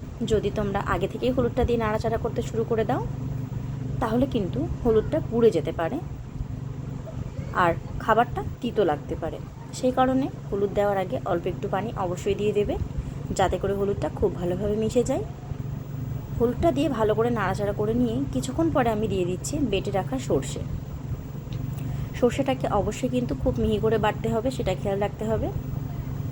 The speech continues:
সর্ষেটা দেওয়ার পরে আমি আরও কিছুক্ষণ এটাকে কষিয়ে নিচ্ছি। সর্ষেটা দেওয়ার পরে প্রায় পাঁচ থেকে ছ মিনিট কষানো হয়ে গেছে।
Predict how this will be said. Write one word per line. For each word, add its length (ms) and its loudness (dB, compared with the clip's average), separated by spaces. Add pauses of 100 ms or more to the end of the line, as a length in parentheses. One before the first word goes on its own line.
(540)
সর্ষেটা 440 4
দেওয়ার 260 4
পরে 240 -2 (1080)
আমি 260 2
আরও 220 4
কিছুক্ষণ 400 0 (580)
এটাকে 340 2
কষিয়ে 320 4
নিচ্ছি। 360 0 (3250)
সর্ষেটা 420 4
দেওয়ার 300 8
পরে 180 4
প্রায় 320 4
পাঁচ 220 2
থেকে 220 0
ছ 80 -4 (120)
মিনিট 300 2 (320)
কষানো 380 4
হয়ে 200 4
গেছে। 260 4